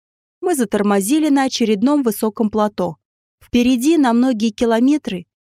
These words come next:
тянулась сияющая паутина, покрытая белёсым пухом. Я читала про эти кроны высоченных, метров под триста деревьев. Паутина оказалась соткана из ветвей, как огромный ковёр.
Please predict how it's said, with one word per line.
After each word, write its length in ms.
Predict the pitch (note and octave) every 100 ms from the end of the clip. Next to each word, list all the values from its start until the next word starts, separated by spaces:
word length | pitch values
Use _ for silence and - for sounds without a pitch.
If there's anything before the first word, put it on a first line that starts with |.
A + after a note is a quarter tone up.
| _
тянулась 500 | - B3 D4+ C4+ B3+
сияющая 880 | - A#3 A#3 B3 C4 B3 - A#3+
паутина, 760 | A3+ B3 B3+ B3 - A3 F3 D#3+ _ _ _ _ _
покрытая 600 | A3 - C4 C#4+ - A3
белёсым 600 | F#3 G#3 A#3 A#3 A#3 A3
пухом. 500 | - G3+ - E3 D#3 _ _ _ _ _ -
Я 200 | G#3 C4
читала 480 | - C4 D4+ C4+ G#3
про 180 | G#3+ A3
эти 220 | A3 A3
кроны 400 | - A#3+ A3+ F#3+
высоченных, 880 | G3+ - G#3 - C#4 C4 G3 - _ _ _ _
метров 460 | A#3+ C4+ C4 - A#3 _
под 180 | B3 -
триста 420 | - B3+ G#3 -
деревьев. 640 | E3+ A3 A3+ F#3+ E3+ E3 _ _ _ _ _ _ _ _ _ -
Паутина 460 | B3+ C4+ F#4 F#4 C4
оказалась 580 | A#3+ A#3+ B3 C#4+ C4+
соткана 540 | - C#4 C#4+ - A#3+ B3
из 100 | G#3
ветвей, 480 | A#3+ G#3+ C4+ D#4+ - _ _ _
как 200 | - E4
огромный 460 | C4 A#3 B3 B3 A#3
ковёр. 480 | A3+ G#3+ G3 E3+